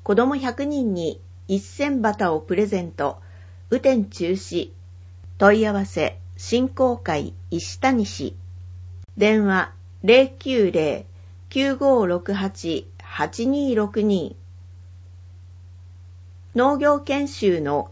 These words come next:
研修生募集。対象、十八歳以上。日時、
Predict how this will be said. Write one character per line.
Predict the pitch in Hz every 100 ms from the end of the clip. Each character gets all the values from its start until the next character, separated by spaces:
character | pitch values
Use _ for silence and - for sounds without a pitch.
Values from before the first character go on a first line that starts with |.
| -
研 | - 226 285
修 | - 285 302
生 | - 233 196
募 | 156
集。 | 160 170 156 110 - - - - - - - -
対 | 233 247 240
象、 | - 220 196 - -
十 | - 220 269
八 | 285 269
歳 | - 262 262
以 | - 254
上。 | 226 170 127 - - - - - - - -
日 | 233 233 226
時、 | 190 147 -